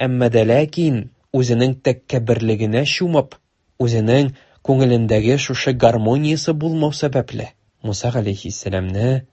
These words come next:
инкар итте. Инкар итеп, үзен илаһ дип игълан итте. Һәм ахырдан ничек бетте тормышы? Ахырдан ул диңгез төбендә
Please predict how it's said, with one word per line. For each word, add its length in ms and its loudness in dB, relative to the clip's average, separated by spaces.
инкар 500 -4
итте. 380 -12
Инкар 480 2
итеп, 340 0
үзен 580 2
илаһ 380 0
дип 240 -4
игълан 400 -2
итте. 400 -10
Һәм 180 4
ахырдан 480 2
ничек 280 0
бетте 360 0
тормышы? 600 0
Ахырдан 500 -2
ул 240 0
диңгез 480 -2
төбендә 540 -2